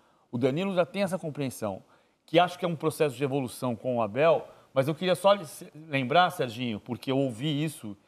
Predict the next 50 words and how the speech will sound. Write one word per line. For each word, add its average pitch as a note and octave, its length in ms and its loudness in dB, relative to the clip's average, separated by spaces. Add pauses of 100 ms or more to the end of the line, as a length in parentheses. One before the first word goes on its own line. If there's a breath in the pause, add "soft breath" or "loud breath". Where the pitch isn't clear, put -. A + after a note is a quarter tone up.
(260 soft breath)
e A#2 120 0
acho B2+ 120 0
que - 40 -10
num C#3 140 -2
tempo D3+ 260 -2
em D3 40 -8
que B2 80 -12
os C#3 120 -8
técnicos C3 320 0
brasileiros B2+ 400 -4
estão A#2+ 160 -8
fora B2 240 0
de A2 80 -6
moda, C3+ 320 2
vale C#3 180 2
a C3+ 40 -4
pena C3+ 180 -4
fazer B2 180 -4
justiça A2+ 420 -12
com A2 140 -20
quem, G#2 300 -8 (640 soft breath)
quem G#3 100 2
lançou G3+ 280 2
o - 20 -4
Danilo B2 380 0
no, C3 280 -6
no C3 120 -8
Palmeiras, F#3+ 460 0
como E3 180 -4
o C#3+ 40 -8
Patrick B2 380 -6
de B2 100 -12
Paula A#2+ 260 0
e - 20 -2
o A#2 40 -6
Gabriel B2 220 2
Menino, D3 300 -4
foi A#3 160 2
o A#3 40 0
Vanderlei B3 280 0
Luxemburgo. C3 560 -2 (1800)
O, A3 380 2
o F3+ 40 2
Vanderlei, D#3+ 380 2
em F3 60 -2
dois C#3+ 160 -2
mil B2 120 -4
e - 20 -4
vinte, C#3 320 -4
dizia D3 760 -2